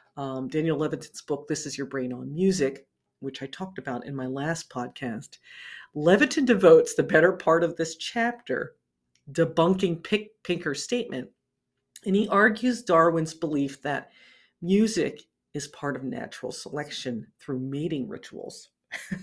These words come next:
So whatever the definitions in the various contexts, the spandrel goes beyond the arch. It goes beyond the flight of stairs. It goes beyond language.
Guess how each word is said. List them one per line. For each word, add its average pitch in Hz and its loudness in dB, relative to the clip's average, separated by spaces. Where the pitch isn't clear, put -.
So - 2
whatever 269 8
the 277 0
definitions 170 -2
in 143 -10
the 135 -6
various 147 -4
contexts, - -6
the 180 0
spandrel 220 0
goes 165 0
beyond 147 -4
the 151 -10
arch. - -8
It 151 -8
goes 131 -2
beyond 135 -4
the 139 -12
flight 127 -6
of 127 -10
stairs. 185 -4
It - -12
goes 131 -2
beyond 127 -8
language. 170 -6